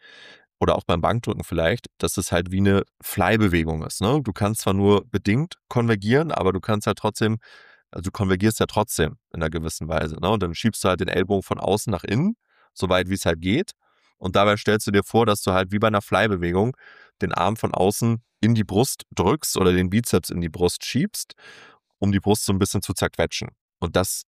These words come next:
hilft den meisten Leuten, hilft mir auch, hat mir sehr geholfen, ähm, dass man einfach versucht, ja, die, die Muskelmasse, <laughs> sag ich mal, bewusst irgendwie noch mal, ja,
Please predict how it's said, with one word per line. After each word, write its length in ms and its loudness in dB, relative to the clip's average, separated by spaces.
hilft 280 2
den 100 0
meisten 400 -2
Leuten, 500 -2
hilft 280 -4
mir 260 2
auch, 200 0
hat 100 -6
mir 160 -2
sehr 160 2
geholfen, 480 0
ähm, 380 0
dass 200 -6
man 100 0
einfach 260 -2
versucht, 600 -2
ja, 220 2
die, 240 -10
die 60 -2
Muskelmasse, 760 -2
<laughs> 20 2
sag 220 -2
ich 160 -2
mal, 320 2
bewusst 540 0
irgendwie 300 2
noch 200 -2
mal, 340 2
ja, 280 -2